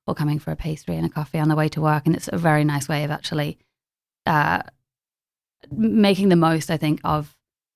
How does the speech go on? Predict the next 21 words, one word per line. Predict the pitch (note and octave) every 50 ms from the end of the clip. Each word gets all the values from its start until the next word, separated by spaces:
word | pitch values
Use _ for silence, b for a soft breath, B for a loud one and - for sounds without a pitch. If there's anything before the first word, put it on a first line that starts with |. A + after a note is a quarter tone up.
| _ _ _ _ -
rent, | - E3+ D3+ D3+ F3 - - - - -
I | F3
guess, | D#3+ - E3 E3 D#3+
during | - - F3 E3 D#3+ D#3 D#3 D#3 D#3 D#3 -
a | - F3 D#3 D3+ D3 D#3 D3+ _ _ _ _ _ _ _ -
strange | - - D#3+ D3+ D3 - -
period | - D3+ D3 D3 C#3+ D3 D3+ -
where | D3+ C#3+ C#3+ C#3+
you | D3 D3
never | D3+ C#3 C#3+ D#3
really | E3 - - D#3 D3
know | D3 D3 D3
what's | - -
gonna | - - D#3
happen. | C#3+ D3+ C#3+ - - F3+ A3 A#3+
It's | A3+ - -
nice | E3 D3 D3
to | - -
be | -
able | C#3+ D3+ E3
to | - - E3+ E3 E3